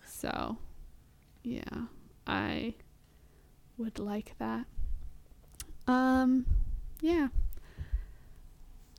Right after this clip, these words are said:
Next news story is about Liam performing at the Coca-Cola Festival in Madrid. Um, his set list included Bedroom Floor, Get Low,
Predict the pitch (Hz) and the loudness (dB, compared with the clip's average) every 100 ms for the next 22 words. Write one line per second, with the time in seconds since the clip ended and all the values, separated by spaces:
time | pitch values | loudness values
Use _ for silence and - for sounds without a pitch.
0 | - 277 302 - - - - - - - | 4 4 6 0 -6 -4 -6 -6 -14 0
1 | 240 240 254 262 254 - - 226 220 226 | 8 12 12 10 8 4 8 10 10 8
2 | 269 330 - 233 233 226 240 220 220 - | 8 6 8 8 8 8 8 10 10 10
3 | 220 214 247 262 240 269 302 - 233 240 | 8 10 10 8 8 8 6 6 6 4
4 | 226 233 226 214 233 208 220 220 208 - | 2 4 2 0 2 0 2 4 6 6
5 | 196 - 202 208 - 214 202 202 - 202 | 0 0 4 4 6 4 4 2 2 0
6 | 185 - 196 185 208 262 285 - - - | 0 2 4 6 6 6 4 -4 -20 -20
7 | - - 214 196 202 202 226 - 233 - | -20 -2 4 6 6 6 4 10 8 10
8 | 220 233 - - 214 208 233 202 202 185 | 8 6 4 2 4 6 6 8 8 10
9 | 196 196 196 - - 254 254 254 247 240 | 8 8 4 2 6 10 12 12 12 10
10 | 208 208 - 208 208 208 208 208 208 214 | 10 10 10 10 12 12 12 12 10 6